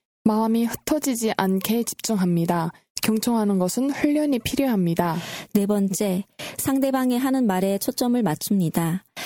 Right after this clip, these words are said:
Speaker 2: 상대방의 말에 집중하는 것을 잊고 공상에 빠지거나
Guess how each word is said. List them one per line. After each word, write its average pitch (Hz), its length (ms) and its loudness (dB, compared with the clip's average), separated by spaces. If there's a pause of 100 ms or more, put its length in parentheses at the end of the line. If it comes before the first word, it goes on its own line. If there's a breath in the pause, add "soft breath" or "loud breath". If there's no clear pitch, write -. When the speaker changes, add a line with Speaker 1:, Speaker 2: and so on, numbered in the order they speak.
(160 loud breath)
Speaker 2:
상대방의 226 640 0
말에 185 260 2
집중하는 196 580 0
것을 185 340 0
잊고 208 520 -2 (120)
공상에 233 460 2
빠지거나 185 760 0